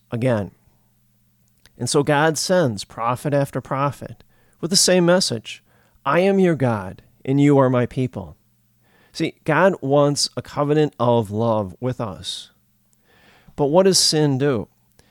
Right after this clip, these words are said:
It always drives us away from God and into hiding. Now next,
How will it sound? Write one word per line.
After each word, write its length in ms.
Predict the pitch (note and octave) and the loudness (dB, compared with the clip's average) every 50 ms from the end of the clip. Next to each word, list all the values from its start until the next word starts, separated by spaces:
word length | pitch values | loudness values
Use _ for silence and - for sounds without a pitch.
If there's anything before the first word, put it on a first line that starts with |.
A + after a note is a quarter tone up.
| _ _ _ _ _ _ _ | _ _ _ _ _ _ _
It 160 | - - D3 | -6 -4 -2
always 400 | C3+ D3 E3+ F3+ F#3 F3+ C#3+ A2+ | 2 2 4 4 4 4 2 0
drives 460 | - - D#3 C3+ C3+ D3 C#3+ B2+ A#2 | -4 -4 -2 0 0 0 0 0 0
us 200 | C#3 C3+ - - - | 0 0 0 -4 -4
away 460 | - A#2+ A2 A2 A2+ A2+ G#2 G2 F2 - _ | -2 -2 0 2 0 0 0 -2 -4 -10 _
from 260 | - - - A#2+ G#2+ | -10 -4 -2 -2 0
God 380 | G#2 A2+ G#2+ G2+ F#2 F2 F#2+ - _ _ _ _ _ _ _ _ _ | 0 -2 -2 -4 -6 -8 -12 -18 _ _ _ _ _ _ _ _ _
and 140 | C3 B2+ - | -4 -2 2
into 300 | C#3+ C#3+ C#3 - - A#2 | 0 0 0 0 -2 -6
hiding. 600 | - - - C3+ C3 B2+ G#2+ G2+ F2+ E2 - - _ _ _ _ _ _ _ _ _ _ _ _ _ _ _ _ - - - - - _ _ | -4 -2 -2 0 0 0 -2 -4 -6 -10 -14 -20 _ _ _ _ _ _ _ _ _ _ _ _ _ _ _ _ -20 -20 -20 -20 -20 _ _
Now 120 | - C#3 D3 | -2 0 4
next, 380 | D#3 E3 E3+ - - - - | 4 4 4 4 0 -6 -8